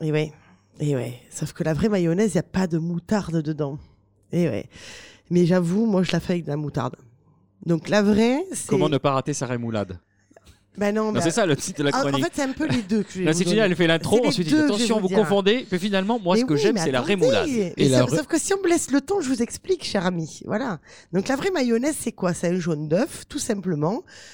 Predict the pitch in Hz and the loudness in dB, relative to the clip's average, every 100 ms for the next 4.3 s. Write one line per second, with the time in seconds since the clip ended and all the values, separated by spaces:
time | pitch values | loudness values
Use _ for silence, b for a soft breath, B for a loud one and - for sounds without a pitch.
0 | B B 175 175 180 262 247 226 175 - | B B 0 2 0 -2 -2 -2 -4 -2
1 | 233 294 - 247 254 233 - 202 240 277 | -2 -2 -2 0 0 -2 -2 0 0 -2
2 | 226 208 180 147 127 120 - _ - 202 | -2 0 -2 -2 -6 -8 -14 _ -4 -2
3 | 160 131 135 - 247 233 214 185 160 147 | -2 -6 -8 -6 -6 -6 -6 -2 -2 -2
4 | 131 - | -4 -10